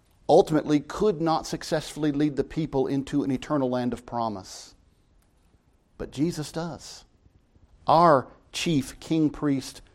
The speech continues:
does. And so again, we need to recognize all these things that are pointing to him. And the scriptures say he is a priest forever according to the order of Melchizedek.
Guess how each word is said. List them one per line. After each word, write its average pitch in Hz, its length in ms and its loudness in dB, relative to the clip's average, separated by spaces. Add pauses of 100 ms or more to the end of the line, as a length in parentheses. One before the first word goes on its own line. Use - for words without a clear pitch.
(220)
does. 107 680 4 (680)
And 117 140 2
so 127 240 6
again, 127 400 6
we 123 120 4
need 127 120 4
to 123 60 4
recognize 131 580 4
all 170 320 6
these 156 240 4
things 143 240 4
that 135 100 0
are 127 60 2
pointing 127 300 0
to 104 60 -2
him. 104 260 0 (260)
And 139 160 8
the 131 60 8
scriptures 156 440 2
say 160 140 4
he 160 180 2
is 139 140 4
a 147 80 4
priest 180 320 0
forever 147 540 4
according 160 340 4
to 131 80 2
the 135 80 2
order 143 240 4
of 123 100 2
Melchizedek. 123 760 4